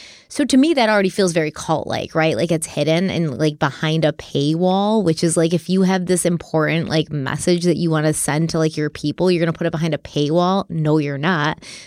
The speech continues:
You know, it's very, like, exploitative, like, uh, kinda like a pyramid scheme <laughs> sort of thing. So Chad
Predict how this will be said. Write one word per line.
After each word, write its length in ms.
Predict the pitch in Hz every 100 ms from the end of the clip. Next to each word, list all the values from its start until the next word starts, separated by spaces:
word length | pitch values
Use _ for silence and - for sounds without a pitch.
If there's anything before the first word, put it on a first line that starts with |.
| -
You 140 | - 170
know, 200 | 156 156
it's 180 | 156 -
very, 280 | 170 175
like, 280 | 160 156 156 _ _ -
exploitative, 840 | - - 151 135 87 95 87 87
like, 320 | 117 120 - _ _ -
uh, 140 | -
kinda 220 | - 185
like 100 | 180
a 40 | 165
pyramid 460 | - 139 78 -
scheme 320 | - - - 160
<laughs> 100 | -
sort 100 | 117
of 80 | 143
thing. 340 | - - 160 - _
So 360 | - 202 180
Chad 340 | - - 208